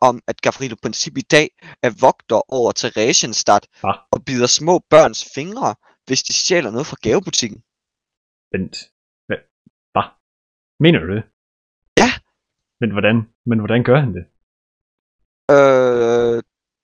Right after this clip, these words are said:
Speaker 1: det ved jeg ikke rigtigt. Jeg tror bare sådan, måske han har sådan spist for mange labre laver, så han nu har en kæmpe stor mund. Og så kan han spise en masse små børns fingre.
Speaker 2: Ja, okay. Det giver, det giver god mening, det giver god mening, det du kommer med der. God
Speaker 1: Mm,
Speaker 2: pointe,
Speaker 1: mm.
Speaker 2: god pointe.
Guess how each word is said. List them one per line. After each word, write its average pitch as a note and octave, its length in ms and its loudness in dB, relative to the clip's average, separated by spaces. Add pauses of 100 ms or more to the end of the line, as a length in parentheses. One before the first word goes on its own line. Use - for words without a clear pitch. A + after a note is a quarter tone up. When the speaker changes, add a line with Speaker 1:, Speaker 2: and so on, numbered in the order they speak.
(640)
Speaker 1:
det F3 80 -2
ved B3+ 100 12
jeg F#3+ 100 10
ikke G3+ 200 -4
rigtigt. C3+ 360 -10
Jeg C3+ 100 -12
tror G#3+ 200 -4
bare F#3 220 0
sådan, B2 340 -14 (360)
måske G3+ 300 -4
han F3 180 -4
har C3 120 -2
sådan D3 240 -10
spist - 420 -10
for D3 60 -4
mange B2+ 520 -6
labre B2+ 360 0
laver, C3+ 280 2
så D3+ 140 -6
han A#2 120 -2
nu A#2+ 200 -8
har B2+ 120 -2
en A2+ 80 -10
kæmpe C#3+ 280 -10
stor D3+ 240 -2
mund. C3+ 260 0 (840)
Og - 60 -2
så D#3+ 80 0
kan F#3+ 100 2
han C#3+ 160 2
spise F3+ 220 -2
en C#3+ 60 -4
masse C#3+ 200 2 (160)
små - 200 -2
børns E3+ 340 2
fingre. G3+ 320 -4 (520)
Speaker 2:
Ja, A#2 180 -2
okay. A#2+ 200 -2 (440)
Det A#2+ 140 -4
giver, G#2 280 -4
det A2+ 80 -8
giver A2+ 140 -6
god C3+ 140 0
mening, B2 260 0
det A#2 60 -8
giver A2+ 180 -6
god B2+ 80 -4
mening, B2 240 -2
det A2 80 -6
du - 40 -10
kommer A#2+ 200 0
med G#2 140 -2
der. G#2+ 140 -4 (640)
God B2+ 140 -2
Speaker 1:
Mm, D3 40 -4
Speaker 2:
pointe, B2 220 0
Speaker 1:
mm. A2+ 80 -6
Speaker 2:
god B2+ 100 0
pointe. B2 240 0